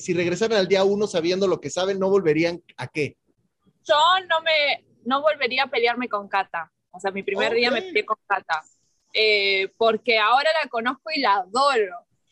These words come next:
Speaker 2: Y, no sé, como que me hubiese gustado desde un principio conocerla un poco más.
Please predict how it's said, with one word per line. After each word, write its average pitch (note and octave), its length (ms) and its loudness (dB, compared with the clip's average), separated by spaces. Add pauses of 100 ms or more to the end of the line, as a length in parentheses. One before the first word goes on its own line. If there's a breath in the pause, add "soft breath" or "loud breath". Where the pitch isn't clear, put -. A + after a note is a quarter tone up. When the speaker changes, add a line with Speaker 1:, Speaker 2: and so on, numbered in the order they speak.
Speaker 2:
Y, G#3 640 -4
no B3 160 -2
sé, B3+ 160 -2
como A3 220 0
que G#3+ 100 -6
me G#3+ 80 -4
hubiese A#3 280 2
gustado A#3+ 480 2
desde A#3 260 2
un A3 140 0
principio A#3 640 -2 (420)
conocerla G#3 640 0
un G3 100 -6
poco F3+ 260 -2
más. - 480 -12